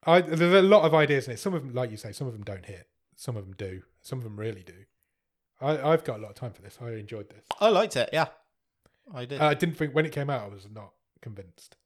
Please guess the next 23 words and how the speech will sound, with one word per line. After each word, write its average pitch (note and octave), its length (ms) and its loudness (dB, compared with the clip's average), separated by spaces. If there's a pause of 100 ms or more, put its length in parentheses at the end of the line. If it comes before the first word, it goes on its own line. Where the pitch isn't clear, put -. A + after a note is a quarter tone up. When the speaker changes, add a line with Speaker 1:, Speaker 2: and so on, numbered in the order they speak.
(800)
Speaker 2:
Hmm. D3+ 100 -14
Speaker 1:
So D3+ 60 0
I'm C#3+ 60 -2
not D3+ 180 0
big B2+ 120 -2
into G#2+ 180 -10
war G2+ 220 -10
films. G2+ 500 -16
I B2+ 40 -12
do A#2+ 140 -8
like F2+ 180 -16
horror E2+ 240 -12
film, F#2 300 -18
but F#2+ 120 -16
Speaker 2:
Yeah. F#2 80 -12 (1000)
Speaker 1:
yeah, E3 180 -2 (420)
it, D#3+ 180 0
it D#3+ 220 -4
took - 120 -6
me D#3 80 -4
by D3 140 -2
surprise. A2+ 440 -12
Speaker 2:
Yeah. B2+ 80 -12